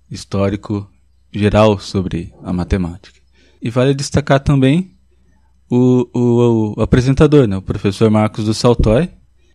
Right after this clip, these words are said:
Ele é um matemático de Oxford, se eu não me engano, que trabalha na teoria de números. Ele é bastante conhecido pelo seu, pela sua atividade de divulgação matemática. Nesse sentido, ele tem,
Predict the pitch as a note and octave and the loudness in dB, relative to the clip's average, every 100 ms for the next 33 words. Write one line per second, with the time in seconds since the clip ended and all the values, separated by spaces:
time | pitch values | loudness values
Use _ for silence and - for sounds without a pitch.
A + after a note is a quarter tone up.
0 | _ _ _ A2 A2 A#2 A2 - G#2+ G2+ | _ _ _ -2 2 2 2 0 -2 0
1 | G2+ - _ - F#2 F#2 - - G#2 G2+ | -2 -6 _ -12 -10 -10 -14 -18 -6 -2
2 | G2+ C#3 - D3 D3+ - - F#2+ F#2+ F#2 | 0 -2 -4 -4 -4 -8 -8 -6 -4 -2
3 | A2+ C#3+ C#3+ _ _ _ _ _ _ - | -2 -4 -8 _ _ _ _ _ _ -18
4 | G2+ - G2 G2+ G2 G2 F#2+ G#2 G2+ G2 | -10 -4 0 0 0 -2 -4 -6 -6 -6
5 | A2 C3 B2 F#2+ - _ _ _ _ _ | -2 0 -2 -6 -20 _ _ _ _ _
6 | _ _ _ _ - A2 C3 C#3 - C#3+ | _ _ _ _ -4 0 0 0 -2 -4
7 | - D#3 D3 - D3 D3 C#3+ _ _ - | 0 -2 -2 0 0 0 -8 _ _ -4
8 | B2+ C3+ - C3+ C3 C3 C3 B2+ - A#2+ | -2 -2 -4 -2 0 0 -2 -4 -4 -4
9 | A#2 C3 A#2+ B2+ B2 A#2 A#2 A#2 A#2 A#2+ | -2 0 0 0 0 2 0 -2 -4 -4
10 | A#2 A#2+ A#2+ - A#2 A#2 A#2 _ _ _ | -4 -2 -2 -2 -4 -4 -6 _ _ _
11 | A#2 - A#2 A#2 A2+ - F#2 - _ _ | -6 0 0 0 -2 -6 -16 -16 _ _
12 | _ _ _ B2 A2+ G#2+ - A#2 - C3 | _ _ _ -2 -2 -2 0 0 2 2
13 | D3 C#3+ C#3+ C3+ B2+ C3 | 6 6 4 4 4 2